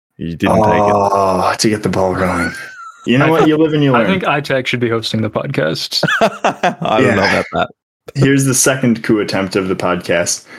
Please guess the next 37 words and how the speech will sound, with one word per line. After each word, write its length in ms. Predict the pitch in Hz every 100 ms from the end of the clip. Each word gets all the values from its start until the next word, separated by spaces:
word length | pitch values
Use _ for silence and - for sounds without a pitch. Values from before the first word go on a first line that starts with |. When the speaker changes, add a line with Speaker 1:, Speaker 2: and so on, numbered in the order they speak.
| -
Speaker 2:
Um, 360 | 170 113 110 - - 226 - 196
Speaker 1:
<laughs> 120 | _
Speaker 2:
but 380 | 131 123 - - -
anyway, 440 | 135 113 92 87 -
as 160 | 117 113
a 40 | 113
thank 280 | 135 143 147
you, 240 | 160 180 -
uh, 300 | 87 85 90
here's 320 | 123 120 120
your 100 | 113
chance 400 | 113 113 123 135
to 80 | 95
promote 400 | 90 107 107 -
anything 520 | 110 107 110 107 104
you're, 340 | 104 101 101 95
uh, 360 | 87 87 117 -
doing, 420 | 110 123 175 180 - -
any 200 | 101 98
creative 320 | - - 98
content 400 | 117 117 123 117
you 100 | 110
have 160 | 117 131
going, 400 | 117 113 117 117
uh, 640 | - 90 85 82 80 - -
any 220 | 101 101
teams 320 | - 113 107 101
you're 120 | 98
supporting, 800 | - 92 98 95 95 95 90 -
uh, 260 | - 87 87
what 180 | 110 110
you're 100 | 107
doing 260 | 104 98
behind 260 | 90 95 90
the 40 |
scenes. 480 | 87 - - - - _ _ _ _ _ _ _ -
Speaker 3:
Yeah, 220 | 185 175